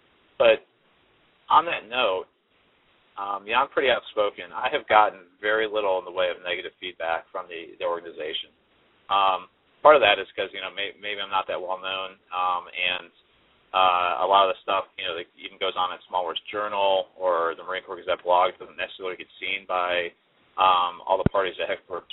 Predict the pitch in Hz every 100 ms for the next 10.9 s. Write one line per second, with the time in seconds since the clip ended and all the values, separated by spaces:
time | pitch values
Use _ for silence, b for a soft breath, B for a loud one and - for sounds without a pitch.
0 | - 87 95 - 87 85 98 95 - 156
1 | 160 101 98 95 98 156 170 - 160 110
2 | 98 139 131 110 98 98 101 107 101 90
3 | _ _ _ - 107 - 110 110 92 76
4 | 98 98 92 - 98 104 101 95 95 -
5 | - 104 107 92 90 104 117 113 101 b
6 | b _ _ 101 92 90 87 85 90 113
7 | 110 107 95 90 90 87 98 104 95 101
8 | 98 - - - 87 90 101 90 87 87
9 | 95 87 87 104 92 104 113 107 101 95
10 | 101 101 90 90 78 95 101 92 92